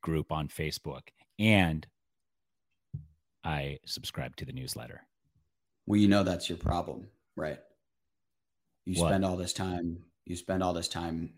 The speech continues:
Speaker 2: reading and, and clicking on pickleball stuff. You don't have any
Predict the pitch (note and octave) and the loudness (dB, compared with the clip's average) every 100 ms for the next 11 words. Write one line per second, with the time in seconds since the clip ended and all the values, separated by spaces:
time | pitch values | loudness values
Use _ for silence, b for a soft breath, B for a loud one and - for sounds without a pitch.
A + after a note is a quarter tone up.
0 | - E2+ F#2+ F#2+ F2 F2 E2+ F2 D#2 D2+ | -8 -4 -2 0 0 0 -4 -6 -6 -8
1 | C#2 D2 D2+ - F#2 F2+ E2+ D#2+ D#2+ - | -10 -12 -14 -8 -6 -4 -4 -4 -4 -4
2 | E2+ D#2 D2 - D2+ D2+ - - b b | -4 -2 -4 -4 -6 -6 -8 -18 b b
3 | b G2 G2 E2+ E2 D#2+ | b 2 4 2 -2 -4